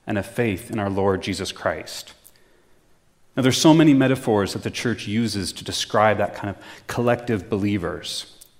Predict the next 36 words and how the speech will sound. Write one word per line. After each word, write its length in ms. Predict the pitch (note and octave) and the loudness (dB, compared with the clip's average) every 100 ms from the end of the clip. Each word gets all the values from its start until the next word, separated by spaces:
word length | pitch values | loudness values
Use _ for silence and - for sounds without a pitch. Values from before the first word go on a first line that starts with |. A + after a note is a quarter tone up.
| _ _ _ _ | _ _ _ _
You 80 | - | -4
know, 60 | G2+ | 0
they 140 | G#2+ | 2
might 200 | G#2+ G#2+ | 2 2
talk 300 | - G#2+ G#2 | 4 4 4
about 420 | G#2 G2+ F#2+ - - - - - | 2 4 4 -2 -12 -20 -20 -14
the 60 | - | -14
body, 640 | F2+ A#2 A#2+ B2+ C#3 C3+ C3 - - - - - | 6 8 10 8 2 -4 -8 -16 -20 -20 -20 -12
the 100 | G2 | -12
flock, 640 | - B2 A#2+ B2+ - - - - _ _ | -4 2 2 2 -2 -12 -18 -20 _ _
the 120 | - | -12
family. 640 | - A2+ A2+ A#2 B2 C3+ C3 - - - _ _ _ _ _ _ _ | -6 -2 -2 0 -2 -4 -8 -20 -20 -20 _ _ _ _ _ _ _
But 100 | B2 | 4
I'm 140 | D3 | 6
originally 380 | F3+ F3 D#3 E3+ | 8 6 8 6
from 180 | D#3 C3+ | 4 2
Prince 220 | C3 B2 | 2 0
Edward 160 | B2 A2+ | 0 -2
County, 420 | A#2 G#2 E2 E2 - - - - | -2 -2 -4 -10 -18 -20 -20 -8
which 240 | G2+ - | -6 -2
is 180 | A2+ G2+ | -2 -2
become 360 | - - G#2 G2+ | -4 -4 0 2
wine 260 | A2 A2+ | 4 2
country. 420 | G#2+ F2+ - F2 - - _ _ - _ _ _ _ | -2 -6 -8 -14 -18 -20 _ _ -20 _ _ _ _
So 120 | - B2 | 0 2
in 60 | |
the 40 | A#2 | 4
passage 480 | G#2+ D#3+ E3 E3+ | 4 4 4 0
that 80 | E3+ | 0
we're 120 | C#3 | 0
going 160 | C3 B2+ | 0 0
to 40 | |
be 80 | A#2+ | 2
looking 320 | A#2 A#2 C3+ | 2 0 2
at 140 | A#2 - | 0 0
today, 560 | A2 G#2 F2 D#2+ - | 2 4 4 0 -6